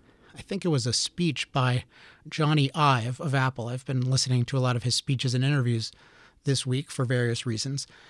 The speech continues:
And then he quoted Steve Jobs, whom I love listening to. And I'm sure I had heard this quote before, but it struck me particularly because I was thinking about appreciation, and I just thought it was interesting what he said. So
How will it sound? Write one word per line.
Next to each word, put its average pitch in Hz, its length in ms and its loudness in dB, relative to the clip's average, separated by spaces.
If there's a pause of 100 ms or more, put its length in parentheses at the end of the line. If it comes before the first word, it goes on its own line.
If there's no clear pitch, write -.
(180)
And 156 200 0
then 165 120 2
he 147 140 0
quoted 196 640 2 (580)
Steve 143 420 0
Jobs, 131 560 -2 (880)
whom 123 220 4
I 110 80 -2
love 139 260 4
listening 131 460 2
to. 131 140 -2
And 131 100 0
I'm 131 100 2
sure 185 160 6
I 156 80 8
had 127 100 2
heard 180 340 2
this 139 180 4
quote 131 300 0
before, 143 640 2 (580)
but 127 560 0 (180)
it 143 160 -4
struck - 440 0
me 127 120 4
particularly 127 460 0
because 127 280 0
I 131 80 4
was 117 140 0
thinking 160 300 2
about 120 180 2
appreciation, 131 880 2 (400)
and 151 120 2
I 143 60 4
just 131 140 -2
thought 147 100 2
it 135 40 4
was 135 100 2
interesting 135 540 2
what 117 140 0
he 139 120 0
said. - 280 -4
So - 240 -10